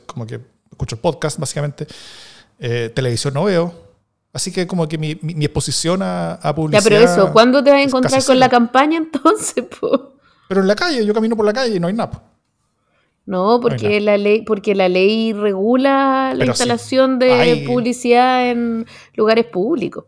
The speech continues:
Speaker 1: O sea, literalmente frente a mi casa es un lugar legal de instalación de publicidad y no hay nada.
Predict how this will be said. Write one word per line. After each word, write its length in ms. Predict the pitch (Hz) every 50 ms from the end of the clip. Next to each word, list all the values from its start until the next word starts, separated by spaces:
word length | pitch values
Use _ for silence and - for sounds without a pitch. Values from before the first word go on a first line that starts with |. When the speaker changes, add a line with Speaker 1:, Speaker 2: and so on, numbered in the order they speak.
| _ _
Speaker 1:
O 60 | -
sea, 280 | 135 151 143 - - - -
literalmente 540 | 143 151 143 170 180 196 196 202 185 -
frente 360 | - - 208 247 277 277 - 262
a 20 |
mi 100 | 262 247
casa 280 | 208 233 233 - - 247
es 160 | 202 175 -
un 100 | 208 196 190
lugar 220 | 170 160 175 180
legal 280 | 185 180 156 156 165 170
de 60 | 185
instalación 340 | 180 - 170 160 156 170 170
de 80 | 165 160
publicidad 400 | 170 165 196 220 - - 98 101
y 60 | 104
no 60 | 123
hay 60 | 139
nada. 180 | 147 123 -